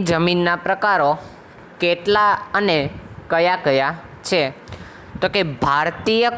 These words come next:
કૃષિ સંશોધન પરિષદે ભારતની જમીનને કુલ આઠ પ્રકારોમાં વહેંચી છે. એટલે કે જમીનના પ્રકાર થાય આપણા આઠ. એમાં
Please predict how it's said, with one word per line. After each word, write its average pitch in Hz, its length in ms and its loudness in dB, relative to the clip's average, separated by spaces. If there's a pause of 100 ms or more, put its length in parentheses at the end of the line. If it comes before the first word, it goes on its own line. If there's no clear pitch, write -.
કૃષિ 196 380 4
સંશોધન 185 720 2 (160)
પરિષદે 196 580 4 (2250)
ભારતની 180 640 0 (120)
જમીનને 185 500 2 (520)
કુલ 196 160 4 (300)
આઠ 208 220 0 (100)
પ્રકારોમાં 180 720 2
વહેંચી 139 440 0 (320)
છે. 190 140 2 (400)
એટલે 165 160 2
કે 170 140 -2 (120)
જમીનના 196 480 2
પ્રકાર 175 420 0
થાય 160 340 0
આપણા 151 300 0 (360)
આઠ. 151 200 -2 (800)
એમાં 175 220 0